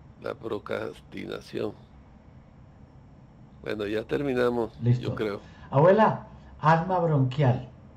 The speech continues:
Speaker 2: Necesitamos que esos pulmones, esos bronquios de tu nieto queden como nuevos, como un par de fuelles de fragua.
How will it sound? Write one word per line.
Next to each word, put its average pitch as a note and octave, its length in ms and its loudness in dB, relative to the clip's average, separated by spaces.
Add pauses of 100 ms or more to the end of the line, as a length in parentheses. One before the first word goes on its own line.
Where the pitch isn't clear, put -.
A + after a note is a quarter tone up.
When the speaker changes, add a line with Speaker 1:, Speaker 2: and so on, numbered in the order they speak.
(760)
Speaker 2:
Necesitamos D3+ 460 0
que F#3+ 100 -6
esos F3 200 -6
pulmones, D3 640 0
esos E3 220 0
bronquios E3 480 -2
de C#3+ 120 0
tu B2+ 160 -2
nieto E3+ 540 0 (480)
queden E3+ 460 -2
como B2 320 2
nuevos, B2 460 4
como C#3 220 -2
un D3 160 -2
par E3 220 0
de F3 140 -4
fuelles D#3+ 480 -2
de C#3 120 2
fragua. B2 560 -2